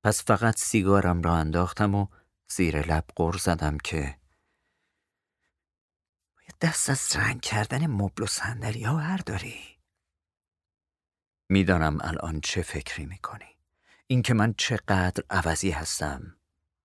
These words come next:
حق با توست. اما تقریباً همهٔ آدم‌های موفق عوضی اند.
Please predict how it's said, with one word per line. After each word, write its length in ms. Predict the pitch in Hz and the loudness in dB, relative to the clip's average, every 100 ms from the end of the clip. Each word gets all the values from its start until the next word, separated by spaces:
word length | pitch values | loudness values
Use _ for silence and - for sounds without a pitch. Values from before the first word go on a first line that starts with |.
| _ _ _ _ _ | _ _ _ _ _
حق 160 | 87 - | 0 2
با 120 | 87 | 0
توست. 680 | - 120 143 - - - - _ _ _ _ _ _ - | 2 0 0 -8 -12 -14 -18 _ _ _ _ _ _ 4
اما 180 | 131 | 6
تقریباً 400 | 143 135 113 127 | 8 6 6 4
همهٔ 520 | 135 117 131 135 156 160 | 4 6 6 8 10 10
آدم‌های 440 | 135 120 110 117 | 10 8 6 4
موفق 520 | 104 98 - 95 85 - | 6 4 2 0 0 -2
عوضی 460 | 110 80 76 - 98 | -2 0 -4 -2 0
اند. 420 | 80 - _ | -2 -8 _